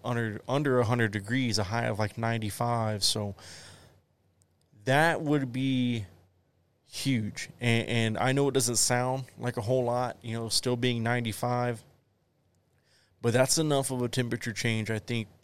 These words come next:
you know, if we can get, especially at night, if it can drop at all at night to where it's just remotely comfortable, um, 'cause we have had some hot nights. It's been, like, eighty-five degrees even at, at night. It's been just awful.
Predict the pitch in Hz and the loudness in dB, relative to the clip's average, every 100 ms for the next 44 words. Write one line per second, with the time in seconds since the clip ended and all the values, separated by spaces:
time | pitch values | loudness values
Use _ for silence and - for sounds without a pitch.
0 | _ 117 110 101 107 127 127 113 120 - | _ -8 -6 -6 -6 -6 -6 -2 -2 -2
1 | - 123 - 120 113 107 120 120 117 135 | -2 -2 -2 -4 -2 -4 -6 -8 -6 -6
2 | 123 117 113 117 - - - 120 120 113 | -4 -4 0 0 0 -4 2 4 4 0
3 | - _ _ _ _ _ _ _ _ _ | -10 _ _ _ _ _ _ _ _ _
4 | _ - - - _ - 117 120 170 123 | _ -20 -20 -20 _ -4 -4 -2 -4 -4
5 | - 107 107 101 123 - 113 104 113 127 | -6 -6 -4 -4 -4 -2 -2 0 0 -2
6 | 123 - 120 110 101 107 104 - - - | -6 -4 -4 -4 -4 -4 -4 -8 -20 -20
7 | - - - 110 110 104 95 101 95 131 | -20 -14 0 4 6 4 0 -4 0 2
8 | 123 113 110 113 104 117 101 117 110 - | 2 2 2 -2 0 2 2 0 -2 -2
9 | 110 127 113 107 - 127 120 120 120 113 | -4 -2 -2 -4 -6 -4 -2 0 2 0
10 | 104 110 117 107 110 113 104 98 - - | 0 0 0 0 0 0 0 -2 -4 -8
11 | 113 113 107 107 - - 113 107 - - | -6 -2 0 0 -4 -8 -6 -6 -6 -2
12 | 107 - 127 120 - 101 | -2 2 4 4 0 -6